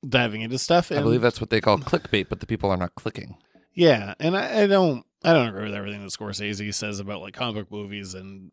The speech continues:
Speaker 1: whatever, but, I mean, he's, he's a respected filmmaker.
Speaker 2: And he's entitled to his opinion. I mean, it, you d-, agree or disagree, but you don't have to.
Speaker 1: I also, I, I do think there's some silliness about, like, "We need to save cinema." It's like,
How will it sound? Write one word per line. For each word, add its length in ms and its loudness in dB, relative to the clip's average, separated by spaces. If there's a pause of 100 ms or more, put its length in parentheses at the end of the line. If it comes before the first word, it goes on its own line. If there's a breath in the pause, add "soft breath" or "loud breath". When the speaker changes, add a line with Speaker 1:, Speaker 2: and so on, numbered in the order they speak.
(100)
Speaker 1:
whatever, 500 -10
but, 260 -4 (380)
I 120 2
mean, 160 0
he's, 240 0 (180)
he's 200 4
a 60 2
respected 400 -2
filmmaker. 540 2 (240)
Speaker 2:
And 80 6
he's 120 4
entitled 320 4
to 80 4
his 120 4
opinion. 440 2 (220)
I 100 0
mean, 240 2
it, 100 -4 (760)
you 100 -4
d-, 100 -4 (160)
agree 260 2
or 80 4
disagree, 460 0
but 180 -2
you 60 2
don't 160 2
have 180 4
to. 220 -6 (200 soft breath)
Speaker 1:
I 100 10
also, 440 6 (280)
I, 200 0
I 120 2
do 140 2
think 180 -4
there's 180 -4
some 160 -8
silliness 420 -4
about, 200 -6
like, 140 -6
"We 120 -2
need 160 -4
to 80 -6
save 340 -2
cinema." 420 -2
It's 140 -6
like, 180 -4